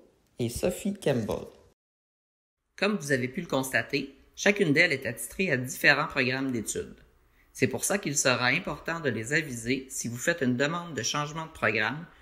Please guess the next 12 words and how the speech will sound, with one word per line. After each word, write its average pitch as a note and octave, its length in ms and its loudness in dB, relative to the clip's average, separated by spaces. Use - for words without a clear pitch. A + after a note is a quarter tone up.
puisque D#3 300 2
vous A#2+ 200 4
aurez A#2+ 200 -2
peut-être G3 520 0
aussi - 400 -4
à B2+ 140 8
changer C3+ 320 -4
de C#3+ 100 -4
conseillère. B2 560 -2
C'est - 140 2
avec C3+ 240 8
votre C#3 240 -2